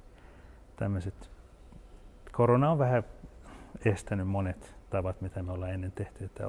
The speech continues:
ennen on ollut torikahviloita ja tämmöisiä enemmän ulos suuntautuvia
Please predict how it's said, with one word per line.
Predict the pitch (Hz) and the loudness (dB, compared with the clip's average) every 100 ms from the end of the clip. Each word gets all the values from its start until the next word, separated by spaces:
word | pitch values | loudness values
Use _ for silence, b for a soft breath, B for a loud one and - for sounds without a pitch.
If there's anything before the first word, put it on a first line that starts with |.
| 101 | -2
ennen | 107 98 101 | 0 2 2
on | 110 | 2
ollut | 123 120 - B B B | 0 0 -4 B B B
torikahviloita | - 98 90 95 92 - 95 95 95 - | 2 2 2 0 -2 -2 -4 -2 -4 -8
ja | 110 104 - - B B B B - - | -8 -8 -12 -20 B B B B -20 -8
tämmöisiä | 98 95 - 95 | -6 -6 -4 -4
enemmän | 95 92 - - - | -2 -2 -6 -8 -2
ulos | 95 87 - | -2 -2 -6
suuntautuvia | 95 92 95 92 - 98 | -8 -6 -6 -6 -10 -12